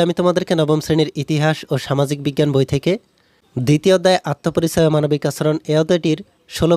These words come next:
পৃষ্ঠার দলগত কাজ নিয়ে আলোচনা করব। আর এই দলগত কাজটিকে তোমরা কিভাবে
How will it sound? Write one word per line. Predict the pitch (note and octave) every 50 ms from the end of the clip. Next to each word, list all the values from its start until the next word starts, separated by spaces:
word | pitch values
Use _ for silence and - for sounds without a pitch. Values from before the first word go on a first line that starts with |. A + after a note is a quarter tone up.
| E3
পৃষ্ঠার | - F#3+ - - - F3+ F3+ F3 F3 D3+ C#3
দলগত | C#3+ D3 D3+ D#3 D#3 F3 -
কাজ | E3+ D#3+ - -
নিয়ে | E3 D#3+ D#3
আলোচনা | D3+ D3 - E3 D#3+ D#3 -
করব। | D#3+ D#3 D3+ F3+ G#3+ C4+ _ _ _ _ - - _ _ _ -
আর | C#3 C#3 D3+
এই | D3 C#3+
দলগত | D3 D3 D#3 D#3+ D#3+ F3+ -
কাজটিকে | F3+ E3+ - - F#3 - E3+ -
তোমরা | F3 E3+ E3 E3+ - - -
কিভাবে | C#3+ C3+ C3 D3+ C#3+ D#3